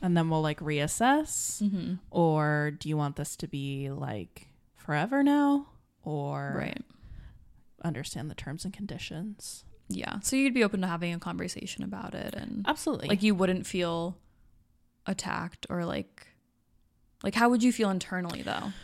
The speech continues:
Speaker 1: No, I mean, I bring a lot to the table. I'm not gonna lie to you on that one.
Speaker 2: You do.
Speaker 1: And if somebody has the power to, like, take my partner from me,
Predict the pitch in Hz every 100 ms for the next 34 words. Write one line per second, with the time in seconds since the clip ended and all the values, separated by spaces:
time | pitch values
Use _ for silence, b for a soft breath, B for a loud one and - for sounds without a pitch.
0 | B - 196 208 180 185 - 262 269 269
1 | 269 233 277 330 330 320 185 196 202 180
2 | 165 - - 156 - - - - - -
3 | 104 151 - - - - 190 143 180 202
4 | 190 185 180 180 175 180 175 175 - _
5 | _ - 185 180 180 190 - - - -
6 | - _ _ _ - - 220 262 294 302
7 | 294 294 _ - 160 165 190 170 - 147
8 | 151 156 156 151 147 143 - _ - -
9 | 147 - 165 143 - 156 - 147 151 143
10 | 147 151 165 180